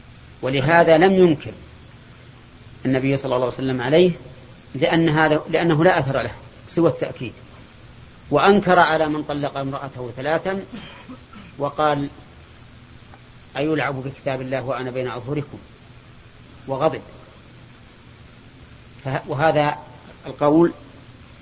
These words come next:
أقرب إلى الصواب من القول الأول، أن المرأة باللعان تبين بينونة كبرى لا تحل له أبدا، بل هي أكبر البينونات،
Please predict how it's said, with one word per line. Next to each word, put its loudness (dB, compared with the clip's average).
أقرب 0
إلى -6
الصواب -4
من -6
القول -8
الأول، -6
أن -2
المرأة 0
باللعان 0
تبين 0
بينونة -2
كبرى -4
لا 4
تحل -6
له 2
أبدا، 0
بل 2
هي 2
أكبر -2
البينونات، -4